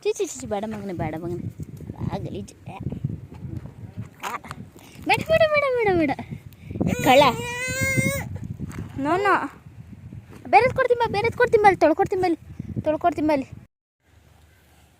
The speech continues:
ಏನದು? ಏನದು ಮಗನೇ? ಹೂವನ ಫ್ಲವರ್. ಹೂವ. ಬಾಯಿಗೆ ಇಕ್ಕಬಾರ್ದು ಮಗನೇ. ಫ್ಲವರ್ ಅಲ್ಲ ಬಂಗಾರ,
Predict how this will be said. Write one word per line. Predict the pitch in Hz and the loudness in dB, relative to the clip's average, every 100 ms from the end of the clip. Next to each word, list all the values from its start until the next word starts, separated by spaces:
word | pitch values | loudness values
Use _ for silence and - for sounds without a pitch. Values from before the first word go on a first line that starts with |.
| _ 254 | _ -8
ಏನದು? | 285 311 262 269 311 381 480 - - - _ _ _ _ - _ _ _ _ _ _ _ _ - 302 | -2 -2 -2 -2 0 0 0 -4 -20 -20 _ _ _ _ -20 _ _ _ _ _ _ _ _ -6 -2
ಏನದು | 359 359 349 | 0 0 0
ಮಗನೇ? | 359 392 508 349 427 440 _ _ _ _ _ _ _ 220 | 0 -2 -6 -8 -10 -10 _ _ _ _ _ _ _ -16
ಹೂವನ | 202 226 302 330 320 294 254 247 - - | -8 -2 2 2 2 0 -2 -6 -10 0
ಫ್ಲವರ್. | 220 208 302 - - _ _ _ _ _ _ _ _ | 0 4 2 0 -10 _ _ _ _ _ _ _ _
ಹೂವ. | 214 214 202 269 320 - - - _ - - - - | -10 -8 -2 2 2 0 -10 -20 _ -20 -20 -10 2
ಬಾಯಿಗೆ | 247 254 | 2 2
ಇಕ್ಕಬಾರ್ದು | - 202 170 156 | -2 -2 -2 -2
ಮಗನೇ. | 143 113 98 85 - _ _ _ _ _ _ _ _ _ _ _ _ - - _ _ _ _ - - - - - - - - - - - - - - | -8 -8 -10 -12 -18 _ _ _ _ _ _ _ _ _ _ _ _ -20 -20 _ _ _ _ -20 -20 -20 -20 -20 -20 -20 -20 -20 -20 -20 -20 -20 -8
ಫ್ಲವರ್ | 214 220 262 | -6 -4 -4
ಅಲ್ಲ | 247 254 | -2 -2
ಬಂಗಾರ, | 262 262 | -2 -4